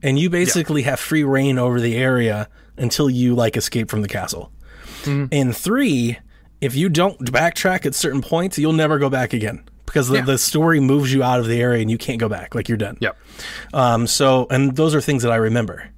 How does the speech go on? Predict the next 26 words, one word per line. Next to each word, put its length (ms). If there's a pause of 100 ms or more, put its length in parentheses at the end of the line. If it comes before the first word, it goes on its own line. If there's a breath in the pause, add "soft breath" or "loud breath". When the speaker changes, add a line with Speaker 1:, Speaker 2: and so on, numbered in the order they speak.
(460 loud breath)
Speaker 1:
You 100
know, 160
like 280
the, 220
uh, 280
the, 440
the, 260
the 120
Magnum, 480 (160)
right? 200
The 100
gun. 280
Like, 180
if 0
you 140
Speaker 2:
Mm-hmm. 0
Speaker 1:
don't 140
backtrack 400
out 80
of 40
the 120
hospital, 320
you 160
won't 180
get 140
it. 160